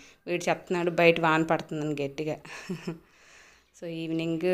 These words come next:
వర్షం అంతా చెప్పాను కదా, పడి ఆరిపోయిందనమాట. ఫైవ్ టెన్ మినిట్స్ పడ్డది, అప్పటి వరకు కాసిన ఎండ వల్ల మొత్తం ఆరిపోయింది. ఇంకిద్దరు ఇలా చైర్స్ తెచ్చుకొని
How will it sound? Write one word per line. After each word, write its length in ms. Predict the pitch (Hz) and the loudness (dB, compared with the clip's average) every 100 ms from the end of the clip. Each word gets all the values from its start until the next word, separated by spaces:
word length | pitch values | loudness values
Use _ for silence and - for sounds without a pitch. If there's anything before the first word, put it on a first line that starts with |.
| 175 170 170 170 - - - | 6 8 6 4 -4 -14 -4
వర్షం 280 | 170 - 170 | -4 -2 -2
అంతా 380 | 165 175 170 165 | 2 6 6 4
చెప్పాను 440 | 170 165 170 165 | 0 -2 -2 0
కదా, 160 | 165 190 | 0 0
పడి 260 | - 170 | 2 6
ఆరిపోయిందనమాట. 960 | 165 160 165 170 156 156 151 156 147 147 - | 8 8 6 2 2 0 -2 -4 -4 -8 -10
ఫైవ్ 480 | - _ _ 170 170 | -20 _ _ -6 -2
టెన్ 160 | 170 | 0
మినిట్స్ 240 | 165 175 - | 0 -2 -2
పడ్డది, 320 | 170 160 165 | -2 0 2
అప్పటి 280 | 185 175 170 | 2 2 0
వరకు 200 | 170 170 | 0 0
కాసిన 320 | 175 165 180 | 0 0 0
ఎండ 180 | 165 160 | 0 2
వల్ల 260 | 165 165 190 | 4 4 2
మొత్తం 340 | 175 160 175 | 0 -2 -6
ఆరిపోయింది. 640 | 165 160 165 156 156 202 240 - - - - | -6 -6 -6 -4 -4 -6 -6 -16 -20 -14 -4
ఇంకిద్దరు 340 | 175 127 175 | -2 4 6
ఇలా 160 | 175 175 | 8 8
చైర్స్ 400 | 170 170 170 - | 8 8 8 6
తెచ్చుకొని 680 | 175 - - 180 202 196 | 2 2 2 6 8 8